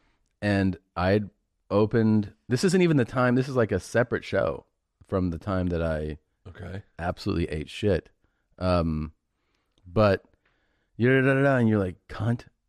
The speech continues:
Speaker 1: And I was like, <gasps> and I was so excited, you know?
Speaker 2: <laughs>
Speaker 1: And she was like, "That," and you, I don't know how you did it, but I still remember that you went, like,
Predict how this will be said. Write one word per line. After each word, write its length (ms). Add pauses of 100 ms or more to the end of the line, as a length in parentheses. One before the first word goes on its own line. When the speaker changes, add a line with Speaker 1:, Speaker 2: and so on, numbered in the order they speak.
(200)
Speaker 1:
And 160
I 80
was 100
like, 300
<gasps> 40
and 400
I 60
was 120
so 260
excited, 500 (240)
you 80
know? 280
Speaker 2:
<laughs> 40 (1700)
Speaker 1:
And 180
she 120
was 180
like, 180
"That," 320 (140)
and 200
you, 240 (960)
I 60
don't 100
know 60
how 240
you 160
did 200
it, 100
but 80
I 80
still 260
remember 640 (1120)
that 140
you 120
went, 260
like, 300